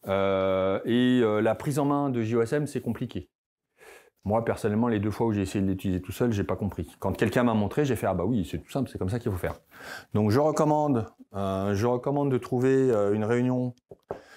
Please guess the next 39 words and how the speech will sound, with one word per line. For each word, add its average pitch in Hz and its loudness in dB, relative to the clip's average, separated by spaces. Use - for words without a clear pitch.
d'utilisateurs 113 2
de 110 0
O 104 2
S 98 -2
M, 113 0
euh, 87 -4
dans 92 -2
votre 101 -4
région, 104 -2
et 127 -2
d'aller 104 0
vous 107 -2
faire 110 -6
faire 120 0
une 117 2
démo 123 0
de 110 -2
J 104 2
O 110 4
S 107 -2
M 113 -2
en 90 -6
les 101 0
prévenant. « 113 -2
J'aimerais 110 -2
faire - -6
ça 123 -2
dans 107 -2
J 95 -2
O 101 0
S 98 -4
M, 104 -2
je 98 -2
sais 98 -6
pas 95 -6
faire, 117 -6
pourriez-vous 95 2
me 120 4
montrer ? » 110 0